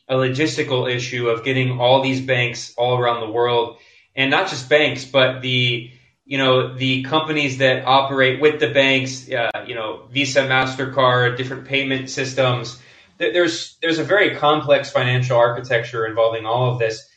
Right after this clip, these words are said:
and creating an entire new infrastructure is a very complex process. So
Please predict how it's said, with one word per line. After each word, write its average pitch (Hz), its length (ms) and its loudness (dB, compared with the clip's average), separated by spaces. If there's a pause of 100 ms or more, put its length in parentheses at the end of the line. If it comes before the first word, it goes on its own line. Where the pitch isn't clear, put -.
(260)
and 135 220 -2
creating 156 420 2
an 135 80 0
entire 131 540 0
new 131 240 0
infrastructure 127 760 -4
is 120 180 -6
a 117 40 -8
very 120 540 -4 (100)
complex 120 500 0
process. - 680 -2 (360)
So 147 580 2